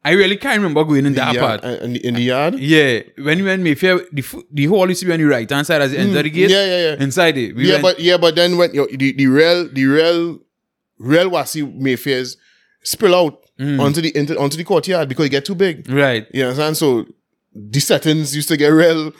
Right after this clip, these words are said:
Speaker 1: Mm.
Speaker 2: wild in them days.
Speaker 1: Yeah,
Speaker 2: So I'm
Speaker 1: I,
Speaker 2: surprising it, you
Speaker 1: yeah,
Speaker 2: didn't see
Speaker 1: I,
Speaker 2: them
Speaker 1: the,
Speaker 2: once.
Speaker 1: the, I went Mayfair twice to play. Um,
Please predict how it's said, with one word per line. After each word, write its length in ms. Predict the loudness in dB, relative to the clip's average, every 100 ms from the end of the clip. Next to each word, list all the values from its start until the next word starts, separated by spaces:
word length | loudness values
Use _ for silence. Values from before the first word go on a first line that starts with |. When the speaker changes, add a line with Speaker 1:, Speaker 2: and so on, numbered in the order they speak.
| _
Speaker 1:
Mm. 100 | -2 0
Speaker 2:
wild 300 | 2 2 2
in 120 | 0
them 220 | 0 2
days. 300 | 2 2 -2 -6
Speaker 1:
Yeah, 240 | -2 0
Speaker 2:
So 80 | 2
I'm 60 | 0
Speaker 1:
I, 40 |
Speaker 2:
surprising 560 | 2 2 2 2 0 0
it, 180 | -2
you 120 | 0 0
Speaker 1:
yeah, 20 |
Speaker 2:
didn't 220 | 0 -2
see 60 | -2
Speaker 1:
I, 20 |
Speaker 2:
them 160 | -2 0
Speaker 1:
the, 60 | 0
Speaker 2:
once. 300 | 0 -2 -6
Speaker 1:
the, 180 | -6
I 80 | -2
went 180 | -2 -2
Mayfair 260 | -2 -2 -4
twice 380 | -4 -4 -4
to 100 | -4
play. 280 | -4 -4 -4 _ _ _ _ _
Um, 420 | -4 -2 -2 -6